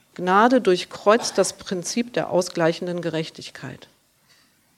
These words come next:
Sie bricht mit jeder rationalistischen Auffassung von ausgleichender Gerechtigkeit,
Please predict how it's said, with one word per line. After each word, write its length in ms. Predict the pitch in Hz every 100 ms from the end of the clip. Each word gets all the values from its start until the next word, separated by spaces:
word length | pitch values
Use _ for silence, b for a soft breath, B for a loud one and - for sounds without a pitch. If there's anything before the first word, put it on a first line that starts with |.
| _ _
Sie 180 | - 190
bricht 500 | 185 190 277 277 -
mit 200 | 190 175
jeder 320 | 202 240 214
rationalistischen 880 | 180 190 - 170 165 214 233 196 180
Auffassung 640 | - 185 220 202 190 190 185
von 200 | 180 -
ausgleichender 680 | 170 165 151 151 156 156
Gerechtigkeit, 880 | 147 147 147 - - - - 139 131